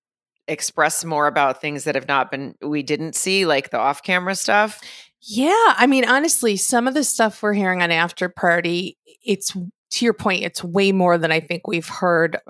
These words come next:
Speaker 2: from the air quotes unseen footage in the past. And I love it.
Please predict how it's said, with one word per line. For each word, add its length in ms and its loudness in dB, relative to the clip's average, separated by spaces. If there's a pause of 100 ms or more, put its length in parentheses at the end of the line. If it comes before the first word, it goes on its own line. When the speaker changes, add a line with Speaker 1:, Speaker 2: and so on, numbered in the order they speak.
(140)
Speaker 2:
from 180 -2
the 240 -2
air 160 0
quotes 480 -2 (300)
unseen 500 0
footage 800 -2 (580)
in 180 0
the 80 0
past. 640 0
And 140 0
I 80 4
love 400 4
it. 220 -6